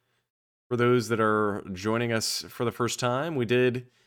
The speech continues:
start live streaming the show on YouTube as of about a month ago. So if you are at all interested in watching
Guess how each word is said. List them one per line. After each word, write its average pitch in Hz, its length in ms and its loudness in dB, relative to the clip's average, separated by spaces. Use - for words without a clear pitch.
start 123 340 0
live 110 380 0
streaming 113 420 -2
the 101 80 -2
show 117 300 0
on 123 160 -2
YouTube 113 520 -2
as 98 200 -2
of 95 160 -2
about 92 240 0
a - 20 -6
month 92 260 -4
ago. 107 300 -2
So 98 380 -2
if 92 280 -6
you 110 360 -2
are 98 240 0
at 98 140 -4
all 107 260 -2
interested 107 420 -4
in 98 140 -2
watching 98 560 -2